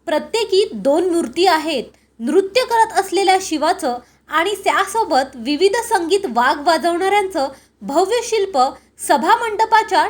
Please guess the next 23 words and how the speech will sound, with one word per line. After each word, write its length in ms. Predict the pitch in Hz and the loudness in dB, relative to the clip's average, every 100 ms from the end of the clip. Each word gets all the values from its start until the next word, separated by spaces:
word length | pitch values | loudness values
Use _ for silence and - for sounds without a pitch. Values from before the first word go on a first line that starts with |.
| 403 | -2
डाव्या 400 | 220 233 240 285 | 0 2 2 2
बाजूच्या 540 | 311 311 415 370 339 - - - | 0 0 0 0 0 -4 -18 -6
भिंतीवर 580 | 226 269 247 403 320 440 | -2 2 4 4 2 0
पाहायला 560 | - 269 262 269 285 | -4 -8 -2 2 2
मिळतं. 500 | 277 285 233 254 202 - _ _ - | 0 -2 -4 -4 -4 -8 _ _ -2
नटेशाच्या 640 | 330 381 480 453 466 453 | 0 2 0 -2 -4 -4
शेजारी 460 | 440 349 320 381 359 | -4 -2 2 2 2
ब्रह्मदेव, 760 | 262 208 285 247 339 339 254 202 - _ 220 | -4 -2 -2 0 -2 0 -2 -4 -12 _ -2
गणपती, 640 | 294 311 440 - 302 269 - _ | 0 0 0 -2 -2 -6 -14 _
विष्णू 640 | 214 285 381 415 415 277 320 _ - | -2 2 2 0 -2 -4 -6 _ -4
असून 380 | 381 453 359 349 381 | -2 0 -2 -4 -6
नटेशाचं 680 | 277 269 330 339 453 453 320 - - | -4 -2 -2 0 0 2 -2 -2 -10
नृत्य 400 | 233 285 294 330 | -6 -4 -2 -4
सुरू 240 | 311 330 311 | -4 -2 2
आहे 600 | 277 269 254 185 - _ _ | 0 0 -4 -6 -12 _ _
आणि 340 | - 403 403 440 | -2 0 0 -4
बाकीचे 580 | 226 240 240 381 370 320 381 - | 0 0 2 0 2 0 -2 -2
त्याचा 300 | 311 269 330 | -2 0 0
आनंद 520 | 370 - 247 277 330 | 0 -2 -2 -2 -2
घेत 280 | 381 349 381 | 0 0 0
असतानाच्या 680 | 349 - 415 427 427 311 311 - _ - | -2 -2 -4 -4 -2 -2 -2 -8 _ -6
शिल्पातील 720 | 349 311 294 427 370 349 403 | -2 -2 2 2 2 -2 -4
बारकावे 600 | 214 233 240 240 370 339 | 0 2 2 2 2 0